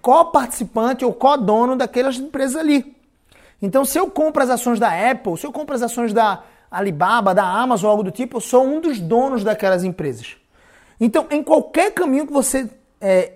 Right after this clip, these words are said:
escolher, você deve trabalhar a serviço do Rei dos Reis. Deixando muito claro aqui,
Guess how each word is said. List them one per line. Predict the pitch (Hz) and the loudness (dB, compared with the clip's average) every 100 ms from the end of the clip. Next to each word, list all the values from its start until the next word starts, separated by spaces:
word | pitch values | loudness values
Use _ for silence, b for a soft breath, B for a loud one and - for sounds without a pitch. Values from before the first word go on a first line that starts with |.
| - | -10
escolher, | 202 - 233 175 175 202 | -10 4 6 6 4 2
você | 196 - 233 | 0 0 -2
deve | 165 156 208 233 226 220 | 0 0 2 2 0 -2
trabalhar | 233 240 226 190 180 190 | -4 -2 -2 -2 -2 -2
a | |
serviço | 190 - 202 160 185 190 214 | -4 -2 -2 -2 -6 -6 -6
do | 180 | -4
Rei | 180 160 165 | -4 -6 -6
dos | 165 196 | -6 -8
Reis. | 160 170 190 143 - - b b b b b - | -8 -6 -4 -6 -10 -18 b b b b b -6
Deixando | 202 269 262 | 0 2 2
muito | 294 - | 0 4
claro | 269 | 4
aqui, | 262 240 190 | 6 2 0